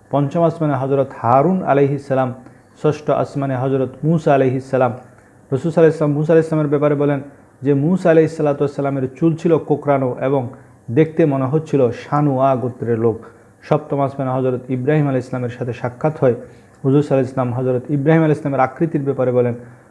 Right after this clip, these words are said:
"আমার আকৃতি হলো হযরত ইব্রাহিম আলাইহিস সালাতু ওয়াস সালামের আকৃতির মতো।" সকলে মহানবী সাল্লাল্লাহু আলাইহি ওয়াসাল্লামকে প্রত্যেক আসমানে নবীগণ মারহাবা বলে সম্বোধন জানান। হুজুর সাল্লাল্লাহু আলাইহি ওয়াসাল্লাম মেরাজের ঘটনা বর্ণনা করতে গিয়ে বলেন, "মেরাজের রাতে আমি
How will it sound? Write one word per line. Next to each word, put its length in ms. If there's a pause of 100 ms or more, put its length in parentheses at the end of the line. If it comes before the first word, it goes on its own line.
(200)
"আমার 320
আকৃতি 520
হলো 280 (600)
হযরত 360
ইব্রাহিম 420
আলাইহিস 260
সালাতু 300
ওয়াস 120
সালামের 340
আকৃতির 480
মতো।" 260 (480)
সকলে 400
মহানবী 420
সাল্লাল্লাহু 340
আলাইহি 220
ওয়াসাল্লামকে 60 (1200)
প্রত্যেক 360
আসমানে 360
নবীগণ 420
মারহাবা 400
বলে 220
সম্বোধন 540
জানান। 240 (960)
হুজুর 160
সাল্লাল্লাহু 380
আলাইহি 100
ওয়াসাল্লাম 0
মেরাজের 300
ঘটনা 400 (100)
বর্ণনা 300
করতে 300
গিয়ে 160
বলেন, 380
"মেরাজের 460
রাতে 200
আমি 280